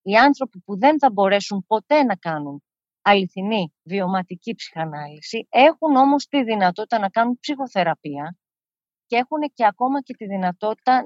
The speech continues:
να έρθουν σε επαφή με κάποια σημαντικά πράγματα μέσω της δυνατότητας εκλαΐκευσης που έδωσε στο ελληνικό κοινό και στην ελληνική κοινωνία. Δεν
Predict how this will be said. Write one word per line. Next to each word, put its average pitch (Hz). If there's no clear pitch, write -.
να 214
έρθουν 254
σε -
επαφή 190
με 190
κάποια 233
σημαντικά 202
πράγματα 180
μέσω 240
της -
δυνατότητας 214
εκλαΐκευσης 214
που 208
έδωσε 214
στο -
ελληνικό 196
κοινό 190
και 202
στην 185
ελληνική 180
κοινωνία. 165
Δεν 233